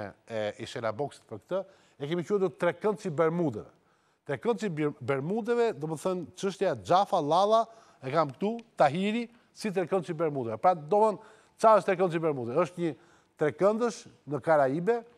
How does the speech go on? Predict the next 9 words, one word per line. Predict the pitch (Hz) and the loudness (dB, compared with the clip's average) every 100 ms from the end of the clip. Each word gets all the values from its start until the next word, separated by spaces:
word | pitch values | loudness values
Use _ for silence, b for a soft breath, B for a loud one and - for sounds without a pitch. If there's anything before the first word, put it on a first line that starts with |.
| b b b b | b b b b
ku | 165 147 | -4 0
thuhet | 233 247 233 | 4 4 2
që | 185 165 - - 139 | -2 -2 -8 -12 -10
në | |
f-, | 123 - - | -10 -14 -20
forca | - 208 208 185 160 | 0 4 4 2 -2
të | 160 | -2
natyrshme, | 143 127 208 180 - 120 | -4 -4 -4 -4 -6 -4
maj-, | 147 160 | -2 -4